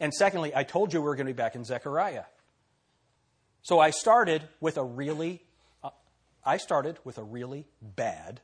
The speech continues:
attitude. And then I start looking at this. Sometimes it's really a bummer to preach the Bible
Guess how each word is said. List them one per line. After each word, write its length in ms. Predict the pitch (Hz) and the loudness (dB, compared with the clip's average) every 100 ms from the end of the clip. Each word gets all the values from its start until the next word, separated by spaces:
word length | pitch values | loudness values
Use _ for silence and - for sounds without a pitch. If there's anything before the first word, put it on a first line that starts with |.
| _ _ _ _ _ _ | _ _ _ _ _ _
attitude. 540 | 123 98 92 - - - _ _ _ _ _ _ _ _ _ _ _ _ _ _ _ _ _ _ _ _ _ _ _ _ - | -4 -4 -6 -18 -20 -20 _ _ _ _ _ _ _ _ _ _ _ _ _ _ _ _ _ _ _ _ _ _ _ _ -10
And 140 | 135 | -4
then 140 | 139 143 | -2 0
I 80 | |
start 280 | 131 135 127 | -2 -4 -6
looking 240 | 123 120 110 | -8 -10 -10
at 100 | - | -8
this. 340 | 175 - - _ _ _ _ _ _ _ _ _ _ _ _ _ _ _ _ _ _ _ _ _ _ _ _ 277 _ _ _ 277 _ 285 _ 269 _ _ 508 - _ _ _ _ _ _ | -8 -10 -20 _ _ _ _ _ _ _ _ _ _ _ _ _ _ _ _ _ _ _ _ _ _ _ _ -20 _ _ _ _ _ _ _ _ _ _ -20 -20 _ _ _ _ _ _
Sometimes 500 | - 208 226 269 320 | -2 -2 0 -2 -2
it's 220 | 381 - | -8 -8
really 280 | 151 143 185 | -4 -2 -2
a 60 | |
bummer 360 | 185 120 117 127 | -4 -4 -4 -4
to 80 | 175 | -8
preach 340 | - 104 - | -10 -14 -14
the 80 | 131 | -4
Bible 540 | 113 226 180 101 113 | 0 0 0 -6 -10